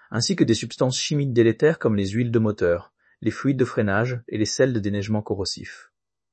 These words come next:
Le comportement de flairage ou le léchage des coussinets après une déambulation sur ces sols souillés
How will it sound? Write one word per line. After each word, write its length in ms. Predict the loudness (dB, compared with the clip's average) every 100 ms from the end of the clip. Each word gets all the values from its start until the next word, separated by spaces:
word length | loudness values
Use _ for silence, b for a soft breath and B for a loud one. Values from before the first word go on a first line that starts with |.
| _ _ _ _ -6
Le 120 | -4
comportement 640 | -2 0 0 4 4 4
de 60 | 2
flairage 560 | 0 0 4 6 6 4
ou 40 |
le 120 | 2
léchage 480 | 2 2 4 4 4
des 120 | 0
coussinets 680 | -4 -8 -2 -2 0 -2 -4
après 320 | -6 -6 0
une 160 | 2 2
déambulation 720 | 2 2 2 4 2 0 -4
sur 220 | -2 -4
ces 120 | -4 -4
sols 280 | 0 -2
souillés 540 | -2 -8 -6 -4 -4